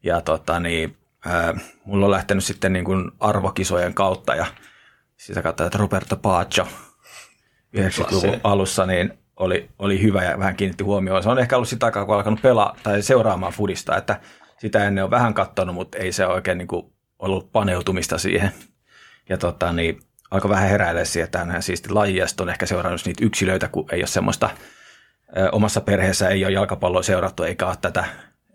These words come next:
Speaker 1: faija osoittanut suuntaa tavallaan sitten missään vaiheessa, niin sen kautta, että Roberto Baggio oli, että no niin, nyt on kyllä niinku erilainen pelaaja ja erottuu siellä kentällä ja tälleen. Ja sitten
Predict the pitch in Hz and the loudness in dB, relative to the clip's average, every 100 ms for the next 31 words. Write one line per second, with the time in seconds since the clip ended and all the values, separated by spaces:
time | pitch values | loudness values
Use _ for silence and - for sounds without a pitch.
0 | _ - 95 90 - 98 - 98 92 107 | _ -2 0 0 0 0 0 -2 0 0
1 | 95 - 92 90 95 95 98 104 104 107 | 0 2 0 2 2 4 2 2 0 0
2 | 104 - 92 104 107 110 117 - 117 117 | 0 0 -2 0 0 2 0 2 0 -2
3 | - _ _ _ _ 113 107 98 95 95 | -12 _ _ _ _ 0 2 2 0 -2
4 | - 101 104 - - 98 92 92 87 82 | 0 0 0 -2 0 0 2 -2 -2 -4
5 | - 98 98 98 101 - - 90 90 78 | -2 0 2 0 -2 -4 -4 -6 -2 0
6 | 98 87 87 92 92 90 101 104 101 - | 0 -2 -4 -2 0 2 2 0 -2 -10
7 | _ _ - 92 - 90 104 90 98 92 | _ _ -4 -4 -4 -4 -2 0 0 0
8 | 78 82 - 90 85 92 - - - _ | -2 -2 -2 -2 0 -2 -2 -10 -20 _
9 | _ - 98 98 - | _ -4 0 0 -2